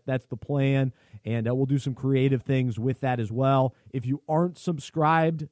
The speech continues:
uh, subscribed, uh, be sure to check out unpacking it dot com slash subscribe, uh, where we take usually current sports stories, and so we'll have to be a little more creative with, uh,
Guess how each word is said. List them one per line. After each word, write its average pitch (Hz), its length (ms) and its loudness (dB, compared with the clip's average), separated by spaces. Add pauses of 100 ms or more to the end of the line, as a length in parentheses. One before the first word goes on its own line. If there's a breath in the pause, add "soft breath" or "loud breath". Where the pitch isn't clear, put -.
uh, 117 160 -2
subscribed, 151 640 -2 (240 soft breath)
uh, 113 100 -2
be 143 140 2
sure 151 160 2
to 139 60 2
check 143 260 -2
out 139 260 2
unpacking 135 680 0
it 127 240 -2
dot 127 260 0
com 123 300 -2
slash 123 580 -4
subscribe, 139 840 -2 (320 soft breath)
uh, 104 320 -2
where 117 400 0
we 113 100 0
take 127 460 -4 (180)
usually 139 480 2
current 160 400 2
sports 147 340 -2
stories, 151 520 2
and 123 120 -2
so 131 140 0
we'll 123 140 0
have 120 60 -4
to 131 60 -8
be 127 100 0
a 127 40 2
little 127 180 0
more 123 140 0
creative 123 540 0
with, 117 260 -2
uh, 107 160 0